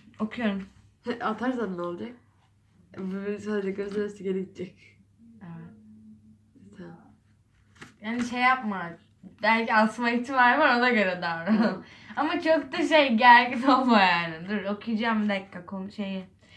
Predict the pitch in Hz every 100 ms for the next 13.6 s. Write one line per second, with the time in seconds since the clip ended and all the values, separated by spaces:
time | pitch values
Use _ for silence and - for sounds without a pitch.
0 | - - - 220 247 233 226 233 233 220
1 | 226 226 226 220 196 185 180 175 170 -
2 | - - - _ 277 294 302 302 294 262
3 | 226 247 190 - - _ 277 277 330 330
4 | 277 - - - - - 220 254 262 262
5 | 277 294 294 269 262 269 285 294 - 254
6 | 247 240 - 190 190 269 254 269 262 233
7 | 240 254 240 240 247 233 233 220 226 214
8 | 240 226 220 214 - _ 208 208 214 196
9 | 190 208 190 180 180 175 170 165 - -
10 | - _ 233 254 277 302 285 254 240 277
11 | 285 277 262 269 - 262 254 - - 269
12 | 262 214 226 220 220 - 226 226 226 240
13 | 233 247 247 202 220